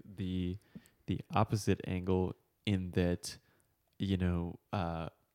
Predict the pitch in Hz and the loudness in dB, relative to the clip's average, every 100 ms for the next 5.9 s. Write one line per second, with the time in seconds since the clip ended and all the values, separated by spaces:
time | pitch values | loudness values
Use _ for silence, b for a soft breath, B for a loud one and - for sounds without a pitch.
0 | _ _ - - _ 101 - - - - | _ _ -20 -20 _ -2 -2 -8 -10 -12
1 | - 110 - - 101 104 117 123 135 127 | -8 -6 -6 -6 -4 0 2 2 2 2
2 | 135 120 117 - 104 - - 127 139 - | 2 2 2 2 2 2 -2 0 0 -4
3 | - 110 120 123 139 - _ 110 104 107 | -2 2 2 2 -2 -10 _ 2 4 4
4 | 104 107 104 107 110 95 90 90 90 92 | 2 2 2 2 0 -2 0 0 0 0
5 | 92 90 87 87 90 90 90 87 - | -2 -2 -6 -6 -4 0 0 0 -4